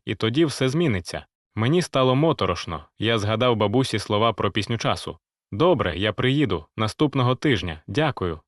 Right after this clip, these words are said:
дід чекає, він каже, треба поспішити, час наближається».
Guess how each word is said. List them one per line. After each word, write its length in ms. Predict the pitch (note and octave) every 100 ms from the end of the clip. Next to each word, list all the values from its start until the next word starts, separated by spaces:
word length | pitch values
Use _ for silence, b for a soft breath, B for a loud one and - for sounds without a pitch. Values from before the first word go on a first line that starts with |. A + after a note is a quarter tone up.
| -
дід 260 | A#2 C3
чекає, 560 | - A#2 D#3 D3 F2+ D2+ _ G#2+
він 180 | A2+
каже, 300 | B2 C#3 A#2
треба 300 | G2+ A#2+ A2+
поспішити, 680 | G#2+ A2+ B2 - F#3 - E2 _ -
час 220 | C#3+ C#3
наближається». 800 | D3 C3 C#3+ C#3 D3+ F#2 - D#2